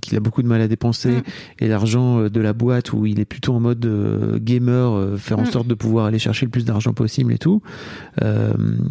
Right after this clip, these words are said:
Speaker 1: j'ai l'impression que t'as un truc un peu cohérent, quoi, tu vois, entre ton rapport à, ton rapport perso et ton rapport à l'argent de la boîte.
Speaker 2: Ouais, c'est, mais c'est important d'être aligné, parce que je pense que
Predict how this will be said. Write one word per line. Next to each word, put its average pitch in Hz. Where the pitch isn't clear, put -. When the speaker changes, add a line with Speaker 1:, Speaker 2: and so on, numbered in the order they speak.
Speaker 1:
j'ai 110
l'impression 113
que -
t'as -
un 110
truc -
un 123
peu 120
cohérent, 123
quoi, 131
tu -
vois, 127
entre -
ton 117
rapport 117
à, 110
ton 113
rapport 107
perso 143
et 139
ton 123
rapport -
à -
l'argent 113
de 113
la 117
boîte. 120
Speaker 2:
Ouais, 202
c'est, -
mais 208
c'est 202
important 202
d'être 202
aligné, 202
parce -
que 214
je 196
pense 220
que 208